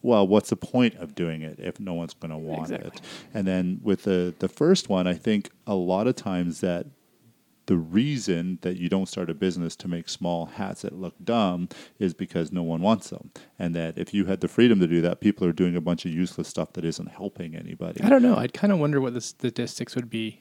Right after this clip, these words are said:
Speaker 3: of doing silly, useless businesses that
Speaker 1: Yeah.
Speaker 3: be, that turned out to actually have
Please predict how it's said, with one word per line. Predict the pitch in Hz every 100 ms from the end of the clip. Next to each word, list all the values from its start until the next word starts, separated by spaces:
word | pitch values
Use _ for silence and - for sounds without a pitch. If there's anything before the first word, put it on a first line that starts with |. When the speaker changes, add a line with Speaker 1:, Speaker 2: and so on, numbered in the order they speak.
| -
Speaker 3:
of | 123 107
doing | 117 113 113 113 - _ -
silly, | - 107 107
useless | 110 - 110 -
businesses | 110 110 117 - 117 113 - _ 110
that | 120
Speaker 1:
Yeah. |
Speaker 3:
be, | 131 113 -
that | 123
turned | - 131 113
out | 117
to | -
actually | 110 110 - 120
have | 117 113 113 95